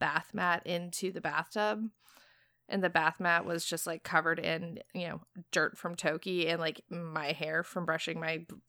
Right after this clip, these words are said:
long ass hair. So it, uh,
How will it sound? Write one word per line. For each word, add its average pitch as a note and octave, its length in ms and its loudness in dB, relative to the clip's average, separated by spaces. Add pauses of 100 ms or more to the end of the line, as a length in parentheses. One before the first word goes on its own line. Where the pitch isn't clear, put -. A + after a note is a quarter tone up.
long E3 300 0
ass E3+ 220 -2
hair. G3 320 -2 (1300)
So F#3 720 0 (400)
it, E3+ 560 6
uh, E3+ 400 8